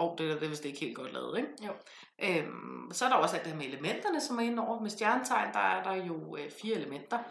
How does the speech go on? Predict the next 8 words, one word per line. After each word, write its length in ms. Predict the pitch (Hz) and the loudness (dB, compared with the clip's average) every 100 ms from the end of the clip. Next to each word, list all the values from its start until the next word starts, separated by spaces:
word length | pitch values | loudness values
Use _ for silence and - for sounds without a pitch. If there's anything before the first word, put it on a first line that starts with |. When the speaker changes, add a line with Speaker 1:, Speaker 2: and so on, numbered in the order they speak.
| - - _ - | -14 -20 _ 0
Speaker 1:
Der 200 | 175 - | 2 0
er 340 | - 143 - - - | -4 -4 -6 -10 -6
ild, 240 | 220 - - | -6 -6 -8
vand, 320 | 156 - - 151 | -4 -2 -4 -6
jord 160 | 156 | -6
og 60 | - 160 | -6 -6
luft. 380 | 196 - - - - | -6 -6 -12 -16 -12
Speaker 2:
Mhm. 300 | 180 180 | -10 -10